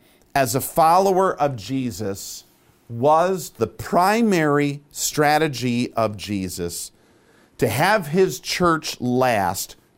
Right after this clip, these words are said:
two thousand years, to have it span every country on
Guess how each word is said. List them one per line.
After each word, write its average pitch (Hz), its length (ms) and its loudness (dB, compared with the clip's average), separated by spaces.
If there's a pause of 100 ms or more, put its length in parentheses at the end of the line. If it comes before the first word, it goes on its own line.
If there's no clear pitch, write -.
two 139 200 -6
thousand 101 560 -6
years, - 560 -16 (1120)
to 151 140 2
have 208 280 2
it 247 120 2
span 160 840 0
every 165 380 0
country 143 880 -4
on 113 360 -4